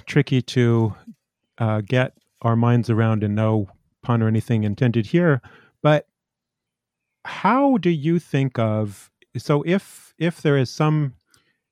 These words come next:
extended thought, how do you think of the thought that is going on in some external object, or whether it be a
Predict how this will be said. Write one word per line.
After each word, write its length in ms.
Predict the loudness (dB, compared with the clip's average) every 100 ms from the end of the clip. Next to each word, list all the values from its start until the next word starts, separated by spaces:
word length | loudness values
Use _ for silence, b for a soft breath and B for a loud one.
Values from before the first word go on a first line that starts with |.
| _ -4
extended 760 | -4 -4 -4 -2 0 0 -2 -4
thought, 500 | -10 -4 -4 -6 -10
how 180 | -4 0
do 60 | 0
you 100 | -2
think 300 | -2 -2 0
of 260 | -2 -2
the 140 | -4 -6
thought 400 | -2 -2 -2 -2
that 160 | -6 -2
is 200 | -4 -4
going 420 | -2 0 0 -4 -8
on 520 | -4 -2 -2 -4 -6 -6
in 300 | -6 -4 -4 -4
some 220 | -4 -4
external 500 | -8 -8 -4 -4 -4
object, 520 | -6 -8 -8 -8 -6
or 280 | -6 -4 -6
whether 380 | -6 -6 -2 -2
it 120 | -2 -4
be 320 | -6 -4 -6
a 360 | -8 -10 -8